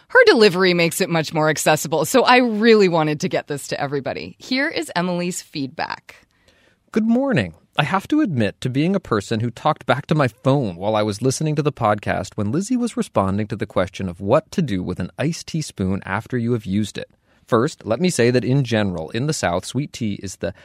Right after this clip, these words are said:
Speaker 2: expectation, and it is not served with spoons, as there is nothing to stir into it. If, however, you are adding in some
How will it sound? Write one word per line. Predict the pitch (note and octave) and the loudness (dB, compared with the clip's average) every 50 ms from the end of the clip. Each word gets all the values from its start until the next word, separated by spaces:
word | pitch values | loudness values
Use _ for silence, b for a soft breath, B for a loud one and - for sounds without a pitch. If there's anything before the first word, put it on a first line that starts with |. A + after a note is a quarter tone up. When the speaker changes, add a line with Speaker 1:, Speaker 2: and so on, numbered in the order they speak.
| b b C3 | b b -8
Speaker 2:
expectation, | C#3+ - - - - C3 - - - - - - G#2+ A#2 - - - - - | -6 -6 -8 -4 -4 -4 -4 -4 -10 -16 -6 -4 -2 -2 -2 -4 -6 -8 -6
and | - G2 G2 | -4 -2 -2
it | G2 G#2+ | -2 -2
is | G2+ G2 | -2 -2
not | G#2 G2 G#2+ A#2 C#3 C#3+ - - | 0 0 2 2 0 0 -2 -6
served | - - G#2+ F2 F2 F#2+ - - | -6 -4 -2 -2 -2 -2 -4 -4
with | F#2 F#2+ - | -4 -6 -6
spoons, | - - - - D3 G3 G3 - - - - B B B B - | -6 -8 -6 -4 -2 -2 -2 -4 -8 -12 -16 B B B B -10
as | G#2+ - | -6 -2
there | - A#2+ A#2+ | 0 0 0
is | A#2 G2+ | 0 0
nothing | A2 G2+ G2+ G2 F2+ F2+ - A#2 A2+ A#2+ | 0 0 0 0 -2 -2 -2 -4 -2 -2
to | - A#2+ | -4 -6
stir | - - - F2+ F2+ F#2 | -6 -6 -4 -4 -4 0
into | A2 D3 F3 - A#3+ B2+ | 0 0 2 2 2 0
it. | F2+ - - b b b b b b b b _ | 0 -2 -6 b b b b b b b b _
If, | - D3 F3 G3 - - | -2 0 0 0 -2 -2
however, | G2+ E2+ E2 D#2+ D2 C2+ B1 A#1 - | -2 -2 -2 -2 -4 -6 -8 -8 -6
you | F#2 G2+ G2 | -2 -2 0
are | G2 - - | 0 0 -2
adding | G#2+ A2 C3 D3+ E3+ E3+ C3+ | -2 -2 -2 -2 -2 -2 -2
in | G#2+ G2 G2 A2 | -2 -2 -2 -2
some | - - - A2 A2 A2+ | -4 -4 -2 -2 -2 -4